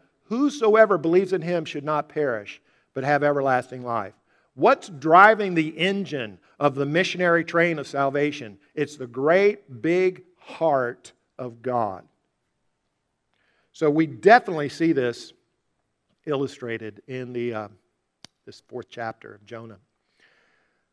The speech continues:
Okay, we're gonna say three things today about God's heart. Number one, it's a big heart.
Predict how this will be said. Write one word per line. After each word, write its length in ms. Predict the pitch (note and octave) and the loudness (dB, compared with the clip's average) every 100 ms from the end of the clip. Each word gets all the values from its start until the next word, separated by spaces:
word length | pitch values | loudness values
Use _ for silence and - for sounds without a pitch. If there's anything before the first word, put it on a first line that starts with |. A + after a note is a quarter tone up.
| _ _ _ _ _ - | _ _ _ _ _ 0
Okay, 280 | G3+ E3 - - | 0 0 -6 -2
we're 120 | E3 | -2
gonna 100 | G3 | 0
say 160 | A3 | 0
three 220 | G3 G#3 A#3+ | 0 -2 -2
things 340 | F3 E3 D#3 | -2 -2 -4
today 240 | C#3+ B2+ | -4 -2
about 320 | C3 C3 B2+ B2 | 0 0 0 -2
God's 220 | C3 C3 | -4 -4
heart. 180 | A2+ A#2+ | -10 -6
Number 180 | D#3+ | -2
one, 240 | D3+ C3 C3+ | -2 -2 -6
it's 160 | E3 F3+ | -8 -6
a 40 | |
big 160 | D3+ D3 | -4 -4
heart. 280 | B2 G#2 | -8 -10